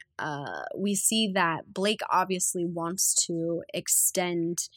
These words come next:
his relationship to someone who can truly be in partnership with him. And when this happens, the documentary takes a turn because you realize that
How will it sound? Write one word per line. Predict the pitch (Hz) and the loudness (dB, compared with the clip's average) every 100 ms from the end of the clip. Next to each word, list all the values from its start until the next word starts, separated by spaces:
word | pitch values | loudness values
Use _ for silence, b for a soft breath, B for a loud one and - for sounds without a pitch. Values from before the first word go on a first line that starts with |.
| b b | b b
his | - 247 240 | 0 2 4
relationship | 214 185 - 190 190 190 - | 2 2 2 0 -2 -2 -2
to | 202 | 0
someone | 190 185 175 180 | 2 2 0 -2
who | 180 | -4
can | 202 | -4
truly | 180 - 214 202 | -4 -2 -2 -2
be | 190 175 - | -2 -2 -2
in | 170 | -6
partnership | - 156 165 - 165 - | -4 -4 -4 -6 -6 -8
with | 170 | -8
him. | - 392 196 - _ - B B B B _ _ _ | -4 -4 -4 -10 _ -20 B B B B _ _ _
And | 208 208 208 | 0 2 4
when | 262 320 | 6 6
this | 330 - | 6 2
happens, | - 285 339 220 165 175 165 - - | 2 2 2 2 0 -2 -4 -6 -4
the | |
documentary | 190 185 202 294 269 254 233 | 0 2 0 -2 -2 -2 -2
takes | - 208 - | -4 -2 -2
a | |
turn | 196 - 185 185 165 170 | -2 -4 -2 -2 -4 -6
because | 175 - 185 175 | -6 -4 -4 -2
you | 190 190 175 | -2 -2 -2
realize | 214 254 254 175 165 156 156 - - | 0 0 2 2 2 -2 -6 -4 -6
that | 170 170 160 151 120 | -4 -2 0 -2 -6